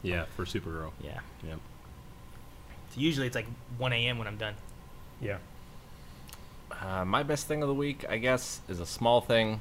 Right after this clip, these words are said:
Speaker 4: 'cause it hasn't been a great week. Um, I found out that there exists a Lord of the Rings pinball machine in a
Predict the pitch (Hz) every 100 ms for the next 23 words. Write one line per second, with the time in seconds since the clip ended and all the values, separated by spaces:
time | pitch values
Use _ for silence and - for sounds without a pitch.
0 | - - - 107 110 104 104 98 104 98
1 | 98 - - - - - - - - 76
2 | 82 80 82 82 80 73 73 - - -
3 | - - - - 87 - 110 110 117 104
4 | 104 98 92 - 90 73 92 90 85 85
5 | 98 - - 85 82 90 95 92 82 85
6 | 87 87 87 87 87 - - - 95 82
7 | 80 76 - 80 82 78 85 - - -
8 | - 85 80 78 78